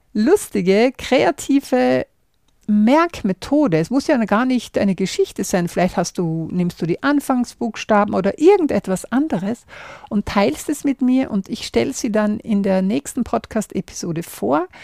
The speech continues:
dann gibt's von mir eines meiner Bücher. Als kleines Dankeschön. Du sagst mir einfach, welches du gerne hättest und es macht sich postwendend auf den Weg zu dir. Das war's für heute.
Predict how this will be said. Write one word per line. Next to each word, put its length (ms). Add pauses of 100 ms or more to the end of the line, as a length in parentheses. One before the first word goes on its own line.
(300)
dann 460 (240)
gibt's 500
von 320
mir 440 (600)
eines 300
meiner 220
Bücher. 400 (960)
Als 320
kleines 340
Dankeschön. 480
Du 100
sagst 360
mir 60
einfach, 360
welches 300
du 100
gerne 300
hättest 500 (400)
und 480
es 240
macht 260
sich 280
postwendend 920
auf 300
den 340
Weg 240
zu 140
dir. 300 (1300)
Das 540 (100)
war's 380
für 180
heute. 360